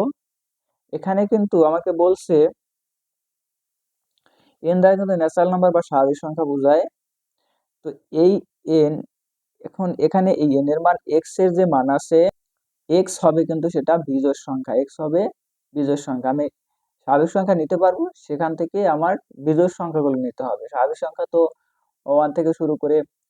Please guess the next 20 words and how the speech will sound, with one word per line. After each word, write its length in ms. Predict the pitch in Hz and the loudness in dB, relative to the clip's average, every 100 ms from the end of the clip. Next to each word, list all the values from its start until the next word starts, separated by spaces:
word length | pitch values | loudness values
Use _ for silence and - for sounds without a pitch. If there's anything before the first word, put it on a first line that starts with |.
| _ 135 | _ -6
সবগুলোই 380 | 131 143 160 170 | -4 2 2 4
স্বাভাবিক 260 | 147 143 143 | 2 0 -6
সংখ্যা। 280 | 135 131 135 - _ _ _ _ - | -10 -8 -8 -8 _ _ _ _ -6
তো 60 | 143 139 - 147 | -4 -4 -4 -2
আমরা 180 | 151 175 - - | 2 2 0 -6
সেখান 220 | 151 165 185 | -4 -4 -4
থেকে 140 | 175 151 - - | -6 -6 -10 -10
মাত্র 200 | 135 131 151 143 | -8 -6 -4 0
বিজোড় 240 | 143 156 - | 0 0 -2
সংখ্যা 260 | 175 165 160 | -8 -8 -6
যেগুলো 220 | 135 139 135 | -6 -2 -2
আছে 120 | 143 180 | -2 -8
সেই 100 | 156 143 | -6 -2
বিজোড় 220 | 139 151 - | 0 -2 -4
সংখ্যাগুলো 400 | 156 147 131 131 123 | -4 -2 -2 -4 -4
নিতে 180 | 127 127 | -4 -2
পারবো। 220 | 135 139 185 - _ _ _ _ _ - | -2 -2 -6 -8 _ _ _ _ _ -4
তাহলে 140 | 165 165 | -2 2
চলো, 180 | 190 170 156 | 4 4 2
তাহলে 200 | 160 | 2